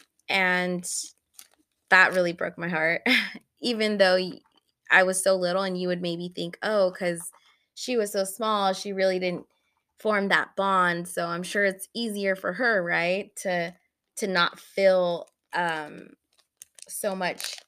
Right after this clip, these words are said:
sadness and grief." But what people probably don't understand is I almost feel like it's, I'm not gonna say it's worse or it's anything like that, but I feel like it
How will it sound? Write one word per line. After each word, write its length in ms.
sadness 920
and 160
grief." 440
But 280
what 280
people 260
probably 280
don't 240
understand 580
is 160
I 220
almost 440
feel 160
like 260
it's, 340
I'm 160
not 300
gonna 200
say 260
it's 180
worse 420
or 120
it's 380
anything 320
like 180
that, 220
but 100
I 120
feel 200
like 280
it 180